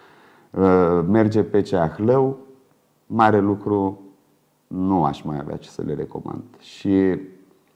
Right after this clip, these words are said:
cred că aceasta este principala problemă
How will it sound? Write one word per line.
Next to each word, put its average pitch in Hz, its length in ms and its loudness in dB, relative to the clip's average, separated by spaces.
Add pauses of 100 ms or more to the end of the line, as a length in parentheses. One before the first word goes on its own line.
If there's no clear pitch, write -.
(920)
cred 131 260 2
că 117 320 2
aceasta 101 440 0
este 82 200 -4
principala 80 520 -6
problemă 80 680 -4